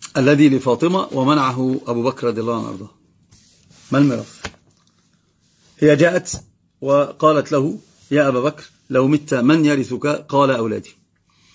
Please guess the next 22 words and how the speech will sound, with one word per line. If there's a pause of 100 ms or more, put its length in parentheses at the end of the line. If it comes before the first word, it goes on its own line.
(120)
قالت: (100)
"إذن
أنا
أرث
أبي، (640)
إذن
أنا
أرث
أبي". (680)
فطلبت (280)
بسهم
النبي
صلى
الله
عليه
وسلم (240)
في،
آه،
فدك (100)
وخيبر، (300)
فنظر
إليها